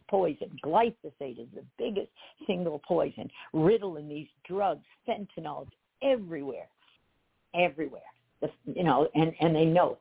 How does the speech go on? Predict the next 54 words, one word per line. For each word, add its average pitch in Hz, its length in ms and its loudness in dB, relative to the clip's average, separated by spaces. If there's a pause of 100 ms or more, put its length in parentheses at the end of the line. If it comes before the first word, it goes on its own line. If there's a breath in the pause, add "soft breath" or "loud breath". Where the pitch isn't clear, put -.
(100)
the 190 60 -10 (100)
fentanyl's 185 560 -2
in 190 120 -6
the 180 60 -8
hospital. 156 520 -10
They're 143 100 -6
poisoning 165 600 -2
the 143 60 -12
people 151 340 -6
with 143 180 -4
fentanyl, 127 520 -4 (300 loud breath)
and 151 80 0
we 135 200 -2
saw 143 240 6
them. - 160 -6
It's 151 200 -10
not, 233 220 2 (240 loud breath)
you 185 80 -8
know, 160 140 -12
they're 147 100 -6
bringing 165 340 -6
it 165 100 -10
over 175 220 -4
the 156 100 -12
borders. 208 460 -4
They're - 120 -12 (120)
paying 180 280 -6
people 185 320 -6
to 180 40 -16
come, 214 360 -2 (240 loud breath)
and 202 100 0
they're 180 80 2
putting 190 380 0
it 180 80 -8
in 175 100 -6
our 151 140 -6
hospitals 147 560 -6
and 139 180 -10
killing 151 320 2
people. 117 320 -6 (320 loud breath)
And 254 100 4
every 214 200 4
time 226 240 2
I 220 180 -4
say 247 160 -6
these 208 240 -12
things, 175 260 -10
they 214 120 -6
don't 226 180 -2 (140)
say, 247 340 -2 (560)
you 208 140 -4
know, 156 340 -6
"Here's 202 240 0
the, 180 100 -4